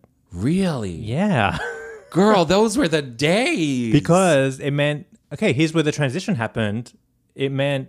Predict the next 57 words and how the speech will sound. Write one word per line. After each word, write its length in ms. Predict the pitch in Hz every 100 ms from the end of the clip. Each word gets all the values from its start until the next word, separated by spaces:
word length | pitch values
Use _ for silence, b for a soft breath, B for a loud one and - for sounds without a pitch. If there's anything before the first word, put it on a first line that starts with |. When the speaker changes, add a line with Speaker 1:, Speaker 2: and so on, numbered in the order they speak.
| _ -
Speaker 2:
do 140 | 131
I 220 | 120 110
pre-order 520 | 110 143 151 135 135
it 80 | 123
digitally 500 | 123 120 123 131 131 -
and 240 | 107 98
get 180 | 120 113
it 80 | 107
at 160 | 104
midnight 460 | 117 151 208 233 -
or 140 | 123 110
wait 180 | 117
till 100 | 117 110
the 60 |
shop 260 | - 143 123
opens 340 | 110 117 98
in 80 | 113
the 60 | 113
morning? 400 | 139 117 92 - _ _ _ _ 104
Of 80 | 107
course, 140 | 123 117
I 100 | 113
Speaker 1:
Uh-huh. 40 |
Speaker 2:
have 80 | -
to 100 | 113
get 160 | 98 104
it 60 |
at 80 | 101
midnight. 360 | 135 147 98 92 _ _ _ _ _ _ _
Speaker 1:
But 220 | 123 113 123
you 60 |
got 200 | 113 110
a, 40 | 107 98
a 100 | 98
digital 460 | 98 139 170 254 101
one 200 | 95 110
Speaker 2:
Yes. 240 | 185 117
Speaker 1:
right 160 | 107 104
away. 280 | 107 160 117
Speaker 2:
Yes. 580 | 170 - - - - - _ 120
Speaker 1:
Well, 160 | 120
we 100 | 117
love 300 | 120 175 147
that. 300 | 85 78 69 _
Speaker 2:
Yeah, 200 | 143 170
that's 180 | 113 -
what, 80 | 135
that's 200 | 135 -
when 180 | 135 127
the 380 | 123 120 113 - _ _ -
Speaker 1:
Gosh. 800 | 131 147 110 85 90 - - -
Speaker 2:
the 120 | 123
music 300 | 120 135 131
industry 300 | 110 95 107
shifted 500 | 90 - 101 - 92
for 120 | -
me. 280 | 92 95 95